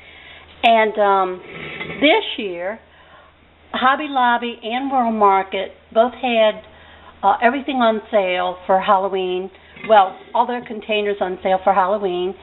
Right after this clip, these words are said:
And I did get this one. And,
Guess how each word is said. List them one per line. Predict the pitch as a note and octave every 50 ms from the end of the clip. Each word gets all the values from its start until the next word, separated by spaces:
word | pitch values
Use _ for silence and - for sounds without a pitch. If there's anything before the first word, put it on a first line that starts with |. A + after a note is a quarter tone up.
| - - - - - - - - -
And | A3 G#3+ G#3+ G#3+ G#3+ -
I | G#3 A3
did | G#3+ B3 C4+ A#3+
get | - C4 A#3 G3+ G3
this | A3 G#3+ G#3 - -
one. | A#3 B3+ D4 F#4 G#4 - - - - - - - - - - - - - - - - - - - - - - - - - - - - - - - - - - - - - - - - - - - - - - - - -
And, | - G#3+ G3+ G3 G3 G3